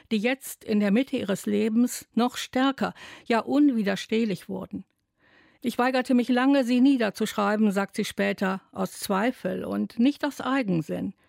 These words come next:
weil ich der Demut folgte, bis ich ins Krankenbett fiel. Dann endlich gab ich meine Hand dem Schreiben anheim und erhob mich so selbst von der Krankheit durch die Stärke, die ich empfing."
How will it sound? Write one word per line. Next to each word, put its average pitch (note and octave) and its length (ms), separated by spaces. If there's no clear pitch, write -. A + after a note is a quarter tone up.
weil A3 180
ich C4 120
der A3 160
Demut C4 480
folgte, C#4 680
bis C4+ 220
ich C4+ 160
ins A#3 200
Krankenbett E3+ 600
fiel. - 320
Dann C#4 240
endlich A#3 580
gab A3+ 180
ich A#3 140
meine G#3+ 280
Hand B3 420
dem G#3+ 140
Schreiben G3+ 540
anheim F3 500
und A#3 200
erhob B3+ 380
mich C#4+ 200
so C4 260
selbst A#3+ 520
von C4+ 140
der C4 100
Krankheit F#3+ 580
durch A3 180
die G3 120
Stärke, B3 760
die A3 220
ich - 140
empfing." G#3+ 580